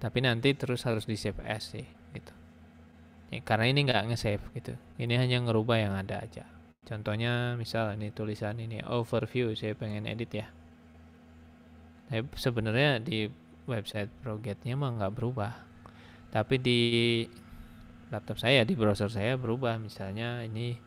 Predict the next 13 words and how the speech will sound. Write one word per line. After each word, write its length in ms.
eh, 480
selayang 880
pandang 400
gitu, 240
tuh 80
berubah 400
tuh, 140
ya 80
kan? 160
Tapi 400
ketika 320
kita 240
refresh, 640